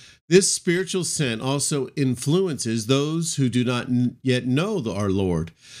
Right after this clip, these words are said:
the fragrance of Christ among those who are perishing. To them, it is the aroma of death to death. They are dead in their sins, and this aroma makes them more aware of their deadness, more aware of their need for Christ.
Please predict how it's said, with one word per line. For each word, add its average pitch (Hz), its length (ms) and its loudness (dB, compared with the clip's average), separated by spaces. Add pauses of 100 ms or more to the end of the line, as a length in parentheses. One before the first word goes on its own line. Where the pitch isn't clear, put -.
(160)
the 131 80 2
fragrance 151 420 4
of 139 140 -2
Christ 135 560 -2
among 143 240 2
those 131 240 -2
who 135 100 0
are 135 80 0
perishing. 156 640 -2
To 135 100 4
them, 131 500 0
it 139 140 2
is 135 160 0
the 127 100 0
aroma 123 420 0
of 107 280 -4
death 117 280 0
to 120 120 2
death. - 840 -4
They 156 100 8
are 147 100 4
dead 143 300 0
in 190 100 -2
their 185 140 -4
sins, 101 500 -2
and 117 160 2
this 143 160 0
aroma 135 460 0
makes 120 260 -2
them 131 160 0
more 135 400 0
aware 120 440 0
of 107 100 -4
their 117 160 0
deadness, 110 960 -2
more 151 260 6
aware 127 460 -2
of 113 160 -4
their 117 100 2
need 117 220 0
for 110 180 -2
Christ. 98 560 -2